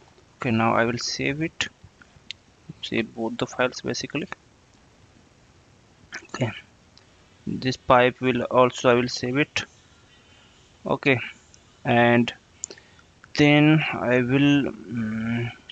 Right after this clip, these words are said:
I will go to app component dot H T M L file, and here I will use that pipe. So I will create one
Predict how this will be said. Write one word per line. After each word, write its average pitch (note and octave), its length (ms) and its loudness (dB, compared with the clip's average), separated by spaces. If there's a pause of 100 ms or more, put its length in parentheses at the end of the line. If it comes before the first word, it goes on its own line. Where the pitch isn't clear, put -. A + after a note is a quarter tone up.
(1300)
I C3 60 -6
will B2+ 160 0
go B2+ 160 2
to C3 180 0
app B2 140 0
component C3 480 0
dot B2 160 -4
H B2 160 -6
T - 80 -2
M C3+ 80 2
L C3 40 -4
file, D3 380 -6
and B2+ 180 -2
here C#3 280 -2
I A#2 100 0
will D3 160 -4 (240)
use A#2+ 240 -4
that A#2 160 0 (1600)
pipe. A2+ 400 0
So B2 400 -4
I G#2 160 -2
will B2 240 -2 (580)
create - 480 -8
one B2 260 0